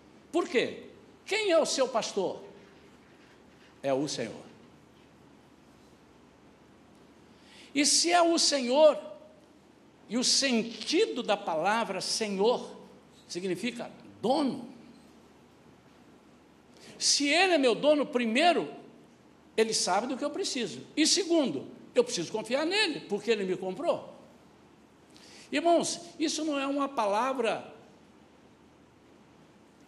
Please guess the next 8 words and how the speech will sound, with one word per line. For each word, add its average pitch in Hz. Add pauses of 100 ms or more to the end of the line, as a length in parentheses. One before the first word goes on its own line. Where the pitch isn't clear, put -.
(540)
é, 170
de 233
efeito, 226 (360)
não 262 (200)
precisa 302
ser 185
de 160
efeito, 180